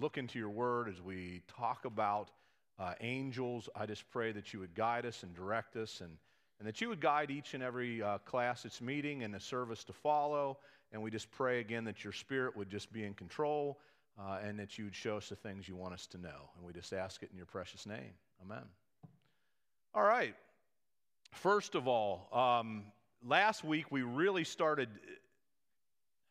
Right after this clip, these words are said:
I guess you could almost call it week one on talking about spiritual beings. We talked about,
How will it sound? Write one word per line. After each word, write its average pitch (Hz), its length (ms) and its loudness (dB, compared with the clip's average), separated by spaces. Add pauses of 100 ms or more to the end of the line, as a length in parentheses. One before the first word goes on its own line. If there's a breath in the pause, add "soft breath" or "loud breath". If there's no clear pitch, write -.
(360 loud breath)
I 160 80 8
guess 208 240 2
you 160 80 -4
could 135 140 2
almost 139 320 0
call 120 220 4
it 104 100 -8
week 143 240 -2
one 107 560 0 (520 soft breath)
on 120 200 2
talking 135 420 6
about 117 400 4
spiritual 147 560 0
beings. 135 480 0
We 127 120 0
talked 185 340 4
about, 147 340 6